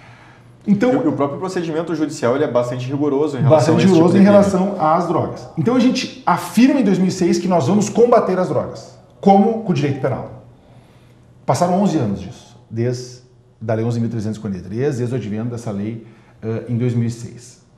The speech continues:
Speaker 1: E o que que a gente viu? Que a gente perdeu. O Brasil precisa se dar conta que, utilizando o direito penal pra combater um problema de saúde pública, pra combater um, uma, uma situação tão complexa como as drogas, nós perdemos.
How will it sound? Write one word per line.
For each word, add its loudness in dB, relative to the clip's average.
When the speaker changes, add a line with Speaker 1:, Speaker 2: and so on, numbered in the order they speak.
Speaker 1:
E -4
o -2
que -12
que 0
a 2
gente -4
viu? -8
Que -8
a -4
gente -6
perdeu. -10
O -6
Brasil 4
precisa 0
se -2
dar 2
conta 0
que, -4
utilizando 2
o 0
direito 4
penal 2
pra -2
combater 0
um 2
problema 2
de -4
saúde 2
pública, -2
pra 0
combater 0
um, 0
uma, -2
uma 0
situação 0
tão 2
complexa 4
como -2
as 0
drogas, 0
nós 2
perdemos. -2